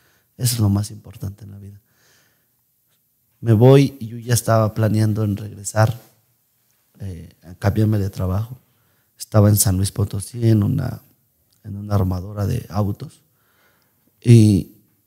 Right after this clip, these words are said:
y yo pedí esa vez un México para bajar mis cosas. El chiste es que no me dieron el México,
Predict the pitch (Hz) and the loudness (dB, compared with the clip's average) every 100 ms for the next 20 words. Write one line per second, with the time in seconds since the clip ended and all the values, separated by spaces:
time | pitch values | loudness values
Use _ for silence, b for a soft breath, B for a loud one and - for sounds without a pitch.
0 | _ _ _ _ _ _ _ _ _ _ | _ _ _ _ _ _ _ _ _ _
1 | - 110 98 98 117 101 104 107 95 104 | -12 -6 -2 2 2 4 2 2 0 -2
2 | 104 107 120 143 101 - 82 - 76 85 | 0 2 2 0 -4 -8 -12 -8 -4 -4
3 | 104 98 98 101 - 101 104 107 - - | -4 -4 -4 -4 -4 -8 -12 -16 -20 -20
4 | _ _ _ - - 135 127 107 110 110 | _ _ _ -20 -6 -2 2 2 0 -2
5 | 110 110 104 98 113 120 131 139 | -2 -2 -2 -2 -2 -4 -6 -14